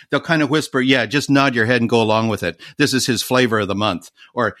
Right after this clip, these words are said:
"Yeah, it'll, it'll, it'll pass. Just, just go along with it." The reason change has such a bad reputation is because we skip the fifth step, and that is absolutely crucial. You've got the data, you care about it, you get some skills and resources,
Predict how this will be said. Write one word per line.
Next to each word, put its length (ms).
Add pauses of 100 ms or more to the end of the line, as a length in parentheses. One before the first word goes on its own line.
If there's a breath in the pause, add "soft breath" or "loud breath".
"Yeah, 280
it'll, 280
it'll, 280
it'll 260
pass. 460
Just, 240
just 200
go 100
along 140
with 100
it." 100 (280 soft breath)
The 80
reason 360
change 380
has 180
such 220
a 60
bad 260
reputation 680
is 260
because 460 (800)
we 160
skip 480
the 120
fifth 480
step, 640 (240)
and 160
that 100
is 240
absolutely 580
crucial. 580 (340 loud breath)
You've 180
got 220
the 80
data, 280
you 180
care 260
about 320
it, 160
you 180
get 240
some 160
skills 300
and 80
resources, 560